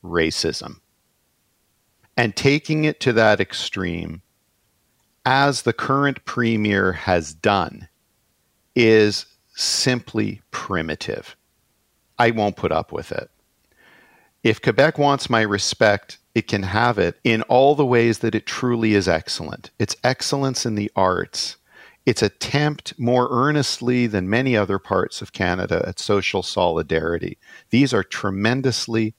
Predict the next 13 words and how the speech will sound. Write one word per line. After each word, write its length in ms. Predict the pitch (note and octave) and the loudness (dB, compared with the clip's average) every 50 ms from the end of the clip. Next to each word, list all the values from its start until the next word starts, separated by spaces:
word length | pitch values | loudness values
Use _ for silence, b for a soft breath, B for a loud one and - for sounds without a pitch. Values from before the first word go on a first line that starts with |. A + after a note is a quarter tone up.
| _ _ - | _ _ -2
admirable 880 | G#2+ F#2+ G2 G2+ - G2+ G2 F#2+ F2 F2 E2+ E2 - E2+ E2+ D#2 D#2 _ _ | 2 2 2 2 0 -2 -6 -4 -4 -4 -6 -4 -4 -4 -6 -6 -8 _ _
things 520 | - - F2+ F2 D#2+ D#2+ - - - - b b b b b b b | -4 -4 -2 -2 -4 -6 -10 -12 -14 -14 b b b b b b b
about 400 | A#2 G2 - F#2 E2+ E2+ - - | -2 2 2 2 2 2 -2 -4
Quebec. 560 | - - D2 - G#2 F#2+ E2+ - - - - _ B B B B B B B - | -6 -6 -2 0 0 0 0 -2 -6 -16 -20 _ B B B B B B B 0
But 140 | B2+ A#2+ | 0 0
the 60 | - B2+ | 0 -6
fact 540 | - - C#3+ D3+ F3+ F3 C3+ A2 - - | -6 -2 0 2 2 2 0 0 -2 -2
that 120 | B2+ A2+ - - | -2 -2 0 2
racial 420 | A2 A2+ A#2+ A#2+ - - B2 A#2 | 2 2 2 0 0 -2 0 0
minorities 1000 | A2+ G2+ G2 G2 G2 G2+ G#2 A2 G#2+ G#2 F#2 E2 D#2+ F2 - - F2+ - - - _ B B B B B B B B | 2 0 0 2 0 2 2 4 4 4 2 2 0 -4 -6 -6 -8 -10 -12 -12 _ B B B B B B B B
are 140 | A2+ G#2 G2 | 2 2 2
more 360 | G2+ G#2 A2+ B2 C#3 D3 C#3 | 2 0 2 2 4 4 2
excluded 1080 | A#2 - - - - - - - _ - A#2+ B2+ D3+ F3 F#3+ D#3+ A#2+ F#2 - - - | 2 0 -4 -6 -4 -4 -4 -6 _ -12 -4 0 0 2 2 2 0 -2 -4 -4 -14